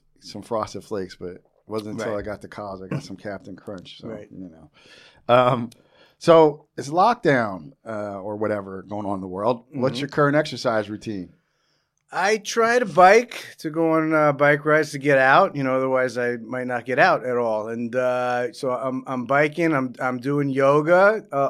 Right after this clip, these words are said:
Speaker 2: a lot now that I'm getting older. I'm,
Speaker 1: <laughs>
Speaker 2: I'm, I'm stra-, don't ask me to show you my downward dog though right now. It's not pretty, <gasps> but I do it. I do. I try to do some weights, and those are my three things. And I'm, I'm trying to do it every day. I try to do it, um,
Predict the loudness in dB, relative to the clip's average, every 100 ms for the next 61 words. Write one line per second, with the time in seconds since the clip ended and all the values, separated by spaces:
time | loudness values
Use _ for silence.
0 | 0 0 2 4 4 2 0 0 -2 -4
1 | -4 -4 -4 -4 -2 0 0 0 -6 -8
2 | -10 -10 -10 -10 -12 -8 -6 -4 -4 -4
3 | -4 -4 -4 -4 -6 -6 -6 -6 -4 -2
4 | -4 -4 -4 -4 -4 -4 -2 0 0 -2
5 | 0 0 -2 -2 0 -2 -4 -12 -10 -4
6 | -4 -6 _ -4 -2 -2 -2 0 0 -2
7 | -14 -18 -4 0 2 6 8 10 6 2
8 | 0 2 2 4 4 4 2 -4 -2 0
9 | 4 4 4 0 -4 0 0 -2 -10 _
10 | _ _ -8 -6 -2 -2 -2 -2 -4 -2
11 | -2 -2 -4 -8 -10 -10 -10 -8 -2 0
12 | 0 -2 0 0 -2 -2 -4 0 0 0
13 | 0 0 0 0 0 2 2 0 -8